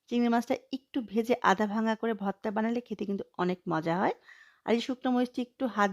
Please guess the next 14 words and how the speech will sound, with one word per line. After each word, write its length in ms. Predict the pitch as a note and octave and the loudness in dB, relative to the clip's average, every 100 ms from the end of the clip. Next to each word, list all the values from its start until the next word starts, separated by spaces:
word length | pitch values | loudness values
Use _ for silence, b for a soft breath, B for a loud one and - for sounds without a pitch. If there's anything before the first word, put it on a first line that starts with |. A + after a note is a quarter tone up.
| F#3 | 0
দিয়ে 120 | A#3 | -2
ভেঙে 240 | A3 A3 A3+ | 0 0 0
নিল, 240 | A3+ C#4+ A#4+ b b b - | 0 -2 -4 b b b -4
এটা 140 | G3+ | -2
কাজের 340 | - F3+ G3+ | 2 2 2
বউয়াতে 380 | F#3 F#3 F3 F#3 | 2 2 2 0
দিয়ে 200 | F3 F3 | 0 0
দিবে, 240 | E3 E3 C#4+ b b b _ | 0 0 -2 b b b _
তাহলে 280 | - A#3+ B3 | -2 2 2
কিন্তু 180 | B3+ B3 | 2 2
কাজের 280 | G3 F#3 G#3 | 2 2 2
বউয়াটা 240 | G#3 G3+ | 0 0
খেতে 220 | G#3+ A3 - | -4 -6 -2
অনেক 220 | F3+ | 0